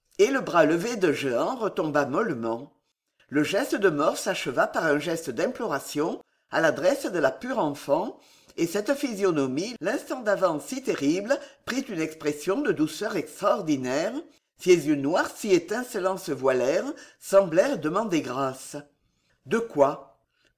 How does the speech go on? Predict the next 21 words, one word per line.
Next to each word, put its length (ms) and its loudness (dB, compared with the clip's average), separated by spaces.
Peut-être 480 4
de 80 0
l'avoir 340 4
défendu 600 -2
sans 260 -8
son 240 -4
assentiment. 800 -4
Le 120 2
roi 280 2
passa 300 -2
la 120 4
main 180 -2
sur 180 -8
son 220 -4
front 480 -4
où 80 -2
perlait 380 -2
la 120 2
sueur 600 -2
et 100 -2
murmura : « 720 0